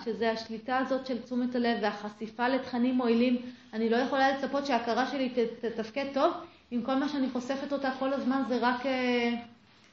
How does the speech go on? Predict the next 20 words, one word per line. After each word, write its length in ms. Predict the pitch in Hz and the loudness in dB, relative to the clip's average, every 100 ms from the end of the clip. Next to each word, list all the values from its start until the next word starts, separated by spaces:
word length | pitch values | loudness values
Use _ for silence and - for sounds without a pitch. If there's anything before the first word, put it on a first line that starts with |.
| - - - | -20 -20 -8
חדשות. 480 | 226 240 - 330 240 - - - _ _ | -2 -2 2 2 0 -6 -18 -20 _ _
בסדר? 320 | 226 240 320 277 220 - - | -4 0 0 -2 -8 -8 -4
איזה 280 | 269 320 | -2 -2
סיבה 300 | - 247 302 349 311 | 0 4 6 8 8
יש 200 | 311 320 | 4 2
לי 80 | |
לישון 380 | 285 277 294 294 294 | 0 0 0 0 2
טוב 200 | 285 247 | 0 2
בלילה 460 | 269 269 311 269 | 2 4 6 6
אחר 240 | 233 247 240 | 6 4 2
כך, 180 | 240 226 - - - | 0 -2 -8 -20 -6
אם 120 | 247 233 | -2 2
כל 180 | 262 277 | 2 6
היום 260 | 277 269 | 6 6
רק 220 | 247 262 | 4 2
ראיתי 320 | 262 262 277 269 | 4 2 2 0
חדשות 440 | 240 240 262 269 214 | 0 0 0 0 0
ורק 240 | 220 240 | 2 2
דיברתי 580 | 214 226 247 254 254 254 | 0 2 4 2 2 4
על 140 | 233 | 4